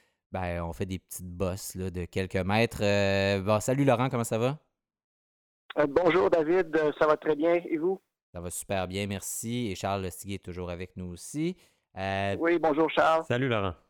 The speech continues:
Speaker 1: Où est-ce que t'es ? Raconte-nous où est-ce que t'es, euh, en ce moment, Laurent ?
Speaker 2: Alors actuellement, je suis, euh, je suis dans une petite ville, euh,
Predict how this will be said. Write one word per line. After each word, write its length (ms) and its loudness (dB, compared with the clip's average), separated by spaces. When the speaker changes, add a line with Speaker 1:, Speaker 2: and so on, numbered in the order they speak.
Speaker 1:
Où 80 0
est-ce 100 -2
que 60 6
t'es ? 360 4
Raconte-nous 380 2
où 80 6
est-ce 80 0
que 80 4
t'es, 340 2
euh, 140 2
en 20 0
ce 140 -2
moment, 120 2
Laurent ? 260 -2
Speaker 2:
Alors 240 4
actuellement, 480 0
je 80 -8
suis, 360 -4
euh, 220 2
je 60 -6
suis 180 -16
dans 140 2
une 140 -10
petite 280 -6
ville, 320 0
euh, 140 2